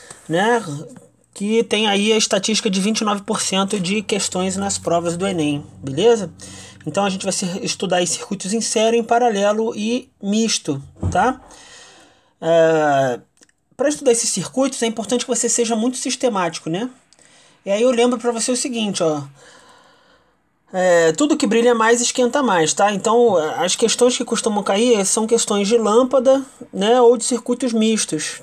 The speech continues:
Mas pra isso você precisa entender bem o, o, o, o sistema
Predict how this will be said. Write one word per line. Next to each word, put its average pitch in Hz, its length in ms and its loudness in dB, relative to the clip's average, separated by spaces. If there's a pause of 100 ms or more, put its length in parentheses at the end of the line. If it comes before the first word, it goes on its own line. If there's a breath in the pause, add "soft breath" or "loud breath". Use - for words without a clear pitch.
Mas 185 180 0
pra 214 160 2
isso 220 180 -2
você 214 120 -2
precisa 220 320 -4
entender 208 340 -4
bem 233 460 -2
o, 220 40 -2
o, 202 500 -6 (420)
o, - 20 -4
o 185 60 -2
sistema 175 680 -6